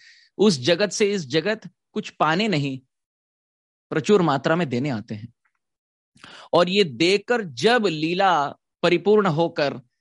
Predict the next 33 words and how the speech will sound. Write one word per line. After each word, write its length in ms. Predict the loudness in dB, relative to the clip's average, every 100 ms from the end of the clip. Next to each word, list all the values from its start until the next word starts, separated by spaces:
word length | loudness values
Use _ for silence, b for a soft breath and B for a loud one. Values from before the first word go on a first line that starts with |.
| -14
समाप्त 600 | -4 0 2 0 -2 -10
करके 580 | -6 -8 -6 -6 -6 -10 _ -6
अपने, 500 | -4 -2 -2 0 0
अ, 120 | -4 _ _ _ -8
प्रकट 560 | -6 -4 -4 -2 -2 0
लीला 260 | 0 0
को 120 | 0
समाप्त 420 | -2 0 0 0 -2
करके 220 | -2 0
अंतर्ध्यान 520 | -2 -2 -2 -2 -2
होकर 340 | -4 -6 -6
गोलोक 420 | -2 0 0 -2 -4
प्रस्थान 420 | -8 -4 -4 -4
करते 340 | -6 -6 -4
हैं, 220 | -2 -4 -8 B B B 2
तो 80 | 2
ये 400 | 4 4 2 -2 -4
इस 240 | -2 -2
भाव 600 | -6 -6 0 4 4 2
से 180 | 0 -4
दुख 360 | -4 -6 -8 -14 _ _ _ -18
का 320 | -18 -4 -4
खबर 360 | 0 2 4 4
है 240 | 4 2
कि 160 | 0 -2
हमें 580 | -4 -6 -4 0 0 0 -2
उनके 380 | -2 0 0 0
संग 320 | 0 0 0
से 180 | -2 -2
हम 220 | 0 0
वंचित 420 | 2 0 -2 -6 -6
हो 100 | -8
गए। 160 | -10